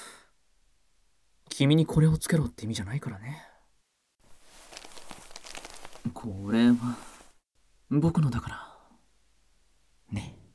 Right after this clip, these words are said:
つけて。誕生日プレゼント、いろいろ考えてみたんだけど、君にとって一番いいものってなんだろ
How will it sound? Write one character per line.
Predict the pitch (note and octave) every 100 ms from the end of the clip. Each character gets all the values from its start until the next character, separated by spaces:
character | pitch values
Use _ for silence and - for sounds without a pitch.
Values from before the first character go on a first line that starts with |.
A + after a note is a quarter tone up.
| _ _ _ _ _ _ _ _ _ _ _ _ _ -
つ | -
け | -
て。 | - - - - _ _ _ _ _ _ _ _ _ _ _ _ _ _ _ _ _ _ _ _ _ _ _ _ _ _ _ _ _ _ _ _ _ -
誕 | B2 C3+
生 | C#3 D3
日 | C3+
プ | C3
レ | B2+
ゼ | A2+
ン | F#2
ト、 | - - - _ _ _ _ _ _ -
い | G#2
ろ | A#2
い | A#2+
ろ | A#2+
考 | - A2+ A#2+
え | B2
て | -
み | F2+
た | F#2 G2
ん |
だ | F2
け | -
ど、 | - - - _ _ _ _ _ _ _ _ _ _ D#3
君 | - F3
に | F3
と | E3+
っ | D#3+
て | -
一 | F#2 - C3
番 | C#3+
い | D3
い |
も | B2
の | F2+
っ | F2
て | - F2+
な | F#2+
ん | A#2
だ | -
ろ | - -